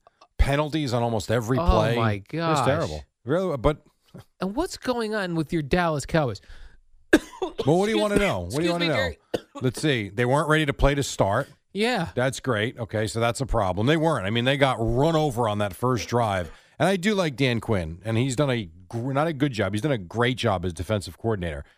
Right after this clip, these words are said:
Speaker 1: But they were not ready for that first drive at all. Now, they settled things down for sure, and I thought they did a good job from that point forward, although they went down and kicked field goals their,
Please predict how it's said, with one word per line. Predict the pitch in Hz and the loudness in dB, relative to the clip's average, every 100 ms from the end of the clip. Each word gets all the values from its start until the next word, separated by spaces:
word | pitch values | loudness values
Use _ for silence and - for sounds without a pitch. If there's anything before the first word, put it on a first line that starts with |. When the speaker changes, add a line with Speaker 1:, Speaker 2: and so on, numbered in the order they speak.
| _ _ - | _ _ 0
Speaker 1:
But | 113 | 6
they | 160 | 6
were | 185 127 | 6 2
not | 131 117 | 0 2
ready | 127 110 | 0 0
for | 101 | 0
that | 95 90 | -2 -2
first | 123 110 80 | -2 -2 0
drive | 110 101 87 | 0 0 -2
at | 98 107 | 0 2
all. | 104 | 2
Now, | 95 101 | 2 0
they | 107 | -2
settled | - 156 139 120 | 2 0 0 -2
things | 113 98 | -2 0
down | 120 120 107 | 0 0 -2
for | 101 | -4
sure, | - 170 139 95 92 _ _ - | -2 0 0 -2 -6 _ _ -2
and | 110 | -2
I | |
thought | 113 131 | 2 0
they | 117 | 2
did | 110 107 | 0 0
a | |
good | 101 120 | 0 -2
job | 95 117 110 | 0 0 0
from | - 107 | -2 0
that | 110 - | 0 -2
point | 117 107 95 | -4 -4 0
forward, | 143 135 110 104 | 2 2 0 -2
although | 101 110 | -2 -4
they | 104 | -4
went | 98 101 | -4 -4
down | 104 98 | -2 -4
and | 90 87 | -6 -8
kicked | 101 | -12
field | - 123 120 | -4 -2 0
goals | 101 104 95 - | 0 -2 -4 -6
their, | 95 90 | -4 -4